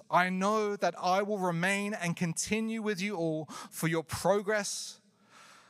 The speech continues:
and joy in the faith, so that in me you may have ample cause to glory in Christ Jesus because of my coming to you again." Church, I want to say this about our lives here today.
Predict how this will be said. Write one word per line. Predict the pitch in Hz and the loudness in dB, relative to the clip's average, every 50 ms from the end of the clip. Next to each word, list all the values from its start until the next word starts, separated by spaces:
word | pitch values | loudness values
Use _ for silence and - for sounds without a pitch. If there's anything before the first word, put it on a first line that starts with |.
| _ _ | _ _
and | - 143 151 165 147 | 0 2 2 2 2
joy | - 151 170 185 190 196 196 196 180 | 0 -2 0 0 0 0 -2 -4 -6
in | 165 160 | -6 -6
the | 156 147 | -6 -6
faith, | - - 139 120 117 113 - - - - - - - - _ _ _ _ _ _ _ _ _ - - - _ | -6 -6 -6 -6 -6 -10 -12 -14 -14 -14 -18 -20 -20 -20 _ _ _ _ _ _ _ _ _ -20 -20 -16 _
so | - - 180 180 | -2 2 4 4
that | 185 185 180 - | 4 2 2 2
in | 196 214 233 233 226 | 2 2 2 2 0
me | 220 202 185 170 165 | 0 -2 -2 -2 -2
you | 165 160 180 170 | -2 -2 -4 0
may | 170 180 185 185 | 0 0 0 2
have | 175 180 160 175 - - | 0 0 -2 -2 0 2
ample | 180 196 214 214 - 202 214 196 160 | 2 2 2 2 0 -2 -2 -2 -4
cause | - - - 190 196 202 208 208 208 - - - - - - - | -6 -6 -4 -2 -2 -2 -2 -4 -4 -6 -8 -10 -12 -18 -16 -10
to | - - 202 | -2 0 0
glory | 143 147 160 170 180 190 208 214 214 214 214 | 0 2 2 4 4 4 2 0 0 -2 -4
in | 208 202 190 | -6 -6 -6
Christ | - - 208 175 175 - - | -2 0 2 2 2 -2 -4
Jesus | - 151 151 147 127 139 143 135 - - - - - - - - - | -6 -6 -6 -6 -6 -8 -8 -8 -10 -12 -14 -16 -18 -20 -20 -8 -4
because | - 165 - - 185 185 170 | -2 -2 2 4 4 4 2
of | 190 160 | 0 -2
my | 175 175 165 | 0 0 0
coming | 160 - - - - 185 165 143 135 131 127 127 - - - - - - | 0 -2 -4 -2 -2 -2 -2 -2 -4 -6 -8 -12 -14 -18 -20 -20 -14 -10
to | - 160 | -8 -8
you | 135 143 143 135 | -8 -6 -8 -8
again." | 131 120 127 113 110 110 - _ _ _ _ - - _ _ _ _ _ _ _ _ _ _ _ _ _ _ _ _ _ _ _ _ _ _ _ _ _ _ _ _ - _ _ _ _ _ _ _ _ _ _ _ _ _ _ _ _ _ _ - | -8 -6 -6 -8 -8 -8 -14 _ _ _ _ -20 -20 _ _ _ _ _ _ _ _ _ _ _ _ _ _ _ _ _ _ _ _ _ _ _ _ _ _ _ _ -20 _ _ _ _ _ _ _ _ _ _ _ _ _ _ _ _ _ _ 0
Church, | - 180 180 170 - | 2 2 2 2 2
I | 185 | 0
want | 170 180 190 196 | -2 0 -2 -2
to | 190 | -4
say | - - 190 180 170 | -2 -2 -2 -2 -2
this | 156 175 165 151 - - - | -2 -2 -4 -4 -6 -6 -8
about | - 147 160 156 160 165 | -2 2 2 2 2 0
our | 175 165 160 156 | -2 -2 -2 -2
lives | 147 156 160 165 156 147 - - | -2 -2 -2 -2 -4 -4 -6 -4
here | 160 156 | -4 -4
today. | 147 - 147 135 143 120 113 110 | -4 -6 -6 -6 -6 -6 -6 -8